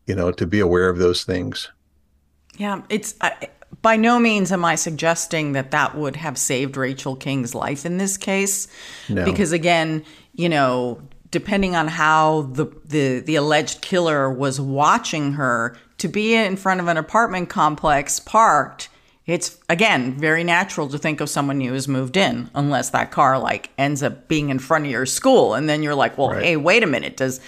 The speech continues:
Speaker 2: unless this person works at the school or takes their kid to this school, you should not be anywhere in my world." So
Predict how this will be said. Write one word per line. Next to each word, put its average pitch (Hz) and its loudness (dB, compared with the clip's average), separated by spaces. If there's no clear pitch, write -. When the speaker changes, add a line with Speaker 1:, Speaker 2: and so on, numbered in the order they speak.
Speaker 2:
unless 180 2
this 185 2
person 180 0
works 180 2
at 151 -4
the 147 -4
school 175 0
or 143 -2
takes 151 -6
their 127 -6
kid 240 2
to 185 -2
this 147 -4
school, 135 -2
you 196 -2
should 180 -2
not 131 2
be 143 -6
anywhere 139 -2
in 139 0
my 120 0
world." 170 0
So 208 4